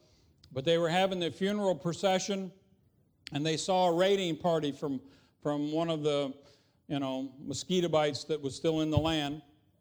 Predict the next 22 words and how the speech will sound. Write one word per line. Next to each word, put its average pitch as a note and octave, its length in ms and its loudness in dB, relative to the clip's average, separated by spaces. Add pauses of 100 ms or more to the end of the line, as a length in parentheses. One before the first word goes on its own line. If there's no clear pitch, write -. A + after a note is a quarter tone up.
(640)
And D3+ 120 0
they F#3+ 120 4
got G3+ 160 6
afraid, A3+ 500 2
so G3 100 0
they F3 140 4
dumped F3 320 -2
this G3+ 160 2
dead F3+ 320 2
body G3 320 2
into E3+ 180 0
Elisha's F3 460 0
grave, F3 400 2
and D3+ 80 -2
they D3+ 60 0
were D#3 80 -4
gonna D#3+ 160 -4
come E3+ 160 -2
back F3 240 0
and D#3+ 120 -2
get A3 140 4
it. - 160 -6